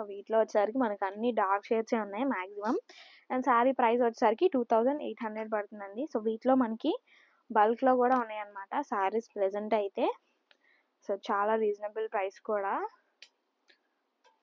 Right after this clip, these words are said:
So, చూసారా ఎంబ్రాయిడరీ వర్క్ అనేది బ్లౌజ్‌కి, బ్లౌజ్‌కి మారుతూ ఉంటుంది. So, వీటిలో ఏది ఇంట్రెస్ట్ ఉన్నా స్క్రీన్ మీద కనిపిస్తున్న నెంబర్కి ఒకసారి మెసేజ్ చేసి ఆర్డర్ చేసుకోవచ్చు. So,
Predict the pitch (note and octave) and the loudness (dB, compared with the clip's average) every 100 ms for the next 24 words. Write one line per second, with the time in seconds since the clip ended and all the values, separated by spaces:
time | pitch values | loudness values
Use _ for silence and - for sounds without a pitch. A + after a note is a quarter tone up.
0 | _ _ _ _ _ _ _ - _ _ | _ _ _ _ _ _ _ -20 _ _
1 | _ _ _ _ _ - G#3 G#3 G#3+ G3+ | _ _ _ _ _ -16 -12 -10 -8 -8
2 | B3+ G4 C4+ A3 B3+ C4+ C#4+ A#3 G#3 - | -8 -8 -10 -4 0 2 2 0 -2 -4
3 | A3+ A3+ F4 - G#3+ G#3+ G3+ A3+ B3 A3 | -2 -2 -4 -6 -6 -4 -4 -4 -4 -2
4 | G#3 G3+ - D#4 G#3 G3 - A3+ G#3+ G3 | -2 -2 -4 -2 0 -2 -4 -4 -4 -8
5 | G3 F#3+ F#3+ A#3+ C5 _ _ _ _ _ | -14 -14 -14 -14 -14 _ _ _ _ _
6 | _ _ _ _ - _ _ _ _ G3+ | _ _ _ _ -20 _ _ _ _ -2
7 | G#3 A3+ A3+ A3 A3+ A3+ A3+ A3+ A#3 B3+ | 0 2 0 0 0 -4 -6 -10 -8 -6
8 | D#4 - G#3 G3+ G#3+ G3+ G3 G#3 G3+ G3+ | -6 -8 -10 -10 -12 -12 -12 -10 -10 -10
9 | F#3 F#3 F#3+ G3 - G3 F#3 F3+ G3 F#3+ | -8 -6 -4 -6 -4 -8 -8 -14 -10 -8
10 | G3 F#3 F#3 G3+ G#3 - F#3+ F#3+ D4 F4 | -6 -6 -8 -8 -10 -6 -6 -4 -4 -6
11 | C5+ _ _ _ _ _ - | -6 _ _ _ _ _ -16